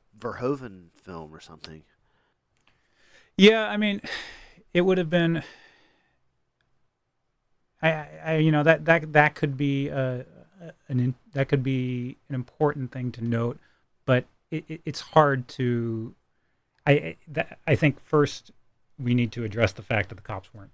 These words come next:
Speaker 2: that the, the public information officer, the cop for the police, was not honest to begin with. That's the first story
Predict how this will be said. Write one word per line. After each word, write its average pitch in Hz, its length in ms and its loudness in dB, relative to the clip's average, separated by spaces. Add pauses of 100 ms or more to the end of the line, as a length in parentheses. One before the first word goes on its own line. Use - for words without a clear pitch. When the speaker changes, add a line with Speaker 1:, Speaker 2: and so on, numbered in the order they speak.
Speaker 2:
that - 180 -6
the, 92 220 -10 (500)
the 104 100 -12 (640)
public 117 320 -2
information 113 540 2
officer, 90 360 -4
the 98 120 -8
cop 92 260 -10 (680)
for 104 100 -14
the 98 60 -12
police, 98 280 -4
was 104 100 -4
not 104 180 6
honest 104 280 0
to 101 80 -12
begin 98 260 0
with. 85 180 -14
That's 131 220 2
the - 100 -12
first - 280 -6
story 104 380 -18